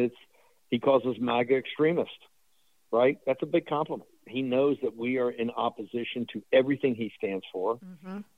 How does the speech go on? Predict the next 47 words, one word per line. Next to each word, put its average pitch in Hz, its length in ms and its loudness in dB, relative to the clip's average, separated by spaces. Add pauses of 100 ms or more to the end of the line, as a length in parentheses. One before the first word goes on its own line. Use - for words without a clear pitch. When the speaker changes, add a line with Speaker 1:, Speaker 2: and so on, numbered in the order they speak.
Speaker 1:
And 113 320 2
I 120 160 4
wear 135 220 4
that 120 140 6
as 113 100 4
a 117 60 -6
badge 113 300 2
of - 140 -6
honor. 120 260 0
And 95 80 -6
I'm 104 140 -6
really 127 220 2
glad 110 420 0
that 113 160 0
in 104 120 -8
his, 101 320 0 (760)
uh, 98 320 0 (140)
three-minute 120 500 2
vi-, 110 140 -2
I 113 60 0
mean, 127 120 2
I've 120 80 2
never 135 240 0
heard 123 140 2
of 110 80 -2
a 107 40 2
guy, 107 300 2 (160)
you 117 80 -4
know, 104 220 0
in 107 80 -4
a 104 40 -4
presidential 113 680 -2 (200)
<laughs> - 380 -6
doing 135 260 4
a 117 140 -12
video, 110 460 -2 (340)
but 131 140 6
in 123 100 4
doing 139 320 6
a 123 60 2
video, 113 440 2
'cause 110 160 -6
he 104 80 -10
can't 117 240 0
do 117 140 2
it 104 80 0
live, 107 400 2